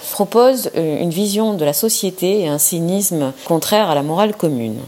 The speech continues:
Oscar Wilde était un dandy, et cette figure, euh, inspira de nombreux rockers du vingtième siècle. Par son androgynie et son ambivalence,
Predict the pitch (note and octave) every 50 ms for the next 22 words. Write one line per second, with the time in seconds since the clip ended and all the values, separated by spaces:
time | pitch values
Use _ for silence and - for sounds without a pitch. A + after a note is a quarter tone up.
0 | - - - G3+ - - C#4+ B3 C4+ D#4 F#4 F#4 D#4+ A#3+ C#4 C#4 C#4 - E4 D#4
1 | C#4 A#3 F3+ E3+ D#3+ E3 D3+ D#3 D3 C#3+ C3 - - - - - - - G3 -
2 | - B3 A#3 - - B3+ A#3 A3+ C#4+ E4 E4 C#4+ - - - - - F3 E3 -
3 | G3+ A3 - - - - A#3 A3+ C4+ C4+ G3+ G3+ G3+ G#3+ A3+ A#3 G#3+ G3+ A#3 A#3
4 | G3+ G#3 G3+ G3+ - A#3+ A#3+ G#3+ F3 E3 F#3+ G3 F#3 - F#3 E3+ E3 - - C#3
5 | B2 - - - - - - - - - - - - G3 - - G3 F#3 F#3 F3
6 | E3 D#3 E3+ E3+ E3 F3 A3 B3 C#4+ E4 F4 C4 - - E3 D#3 E3 D#3 D3+ D3+
7 | D3 D3+ F3 F#3+ A3 C4+ E4+ F4+ - - -